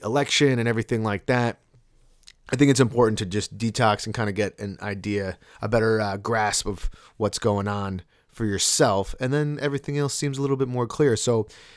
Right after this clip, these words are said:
I, the Apple issued a lot of O S updates 'cause I got the new phone, so I got that. So some of my data got cleared out, um, but I do know that I was basically spending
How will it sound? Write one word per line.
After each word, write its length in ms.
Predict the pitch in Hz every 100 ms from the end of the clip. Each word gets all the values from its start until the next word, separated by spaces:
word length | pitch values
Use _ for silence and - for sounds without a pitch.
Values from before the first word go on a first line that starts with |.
| - _ _ _ _
I, 340 | 131 127 127 127
the 340 | 135 127 110 110 - _ _ _ - - -
Apple 480 | 135 151 156 170 165 151
issued 220 | 135 131
a 40 |
lot 140 | 127 120
of 140 | 104
O 160 | 120 120
S 200 | 123 104
updates 440 | 120 110 120 117
'cause 100 | -
I 40 | 104
got 120 | 101
the 60 |
new 140 | 107 104
phone, 380 | - 117 110 107
so 120 | 104
I 40 |
got 240 | 101 113 -
that. 240 | 110 98
So 60 | -
some 220 | - 185
of 80 | 202
my 120 | 180
data 340 | 123 131 127
got 280 | 117 117 107 - - - _ _ _ _ _
cleared 360 | - - 123 107
out, 300 | 95 90 101 - - _ - - _ -
um, 380 | 110 110 107
but 140 | 107 120
I 80 | 120
do 320 | 113 160 165
know 320 | 135 127 120
that 100 | 117
I 80 | 107
was 140 | 101
basically 420 | - 120 - -
spending 840 | 107 - 123 117 110 107 104 98